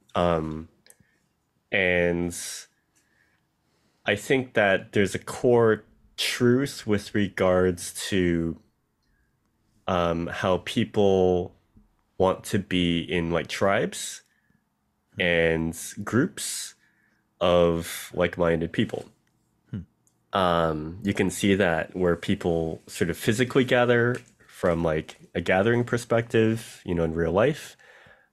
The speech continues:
Speaker 1: Um, you know, Facebook also had a strategy,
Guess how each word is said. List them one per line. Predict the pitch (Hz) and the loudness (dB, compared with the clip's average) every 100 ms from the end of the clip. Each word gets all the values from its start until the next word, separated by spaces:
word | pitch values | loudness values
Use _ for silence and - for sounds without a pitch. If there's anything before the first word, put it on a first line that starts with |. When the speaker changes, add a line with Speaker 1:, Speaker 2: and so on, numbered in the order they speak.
| _ | _
Speaker 1:
Um, | 90 85 82 80 80 - | 0 2 2 0 -6 -6
you | 87 | -2
know, | 82 | -2
Facebook | - 117 113 - 104 - - - | 0 -2 0 2 2 2 -6 0
also | 92 - 101 | 0 2 0
had | 98 | 0
a | 92 | -2
strategy, | - 92 98 95 110 110 120 | 0 2 2 2 0 -2 -6